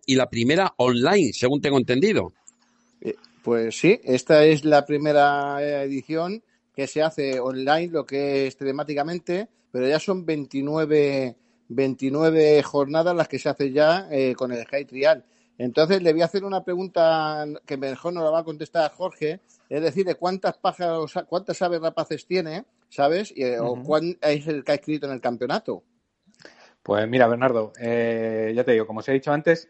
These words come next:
Speaker 3: tengo un, uno ahora mismo, que es un híbrido espectacular, la verdad,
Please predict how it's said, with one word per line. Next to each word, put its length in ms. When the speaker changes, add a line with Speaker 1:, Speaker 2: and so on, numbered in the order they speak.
Speaker 3:
tengo 280
un, 240
uno 240
ahora 160
mismo, 360
que 100
es 120
un 80
híbrido 500
espectacular, 720
la 80
verdad, 340